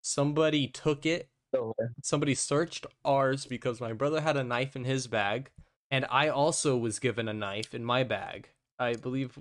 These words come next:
Speaker 1: me and my brother both had knives in our bag. Uh, I, I,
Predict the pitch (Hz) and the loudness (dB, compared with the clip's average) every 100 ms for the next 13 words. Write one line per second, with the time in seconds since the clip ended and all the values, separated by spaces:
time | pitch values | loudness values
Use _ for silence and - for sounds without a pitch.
0 | 123 135 131 123 127 117 120 120 135 127 | -8 -4 -2 0 0 0 0 0 0 -2
1 | 120 117 - 120 107 107 104 104 - - | 0 -4 -4 -6 -4 -2 -4 -6 -14 -20
2 | _ 110 101 85 73 67 - - _ _ | _ -4 -4 -4 -6 -10 -14 -20 _ _
3 | _ - - - - 135 | _ -12 -12 -12 -6 -6